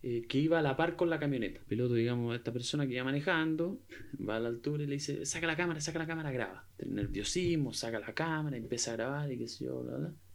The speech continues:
Y van andando, qué sé yo, y de repente, psh, desaparece el objeto, este ovni. Y resulta que después al ver la grabación, a ver, explico el contexto un poco. Era de noche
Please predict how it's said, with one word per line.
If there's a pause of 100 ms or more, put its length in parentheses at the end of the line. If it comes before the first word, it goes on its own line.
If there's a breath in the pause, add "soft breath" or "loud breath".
(200)
Y
van
andando,
qué
sé
yo,
y
de
repente,
psh, (140)
desaparece (180)
el
objeto,
este
ovni. (300)
Y
resulta (220)
que
después
al
ver
la
grabación,
a
ver,
explico
el
contexto
un
poco.
Era
de
noche